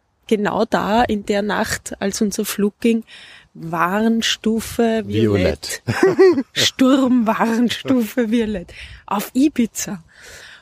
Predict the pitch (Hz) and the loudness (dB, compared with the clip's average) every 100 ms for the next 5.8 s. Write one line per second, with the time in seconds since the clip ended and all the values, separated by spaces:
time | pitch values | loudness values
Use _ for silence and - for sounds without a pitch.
0 | - 220 202 196 208 233 190 190 220 240 | -8 -4 0 0 2 0 0 2 2 2
1 | 240 - - 208 196 196 - 247 - - | -2 -6 -4 -2 -2 -2 0 0 0 0
2 | 226 247 233 240 208 156 185 233 220 247 | 0 0 0 -2 -2 -4 0 0 2 -2
3 | - - - _ _ _ _ _ _ _ | -2 -10 -20 _ _ _ _ _ _ _
4 | - 202 196 220 190 - - - - - | -4 -4 0 -2 -2 -8 -14 -12 -12 -14
5 | - _ _ _ - 175 160 | -18 _ _ _ -6 -4 -4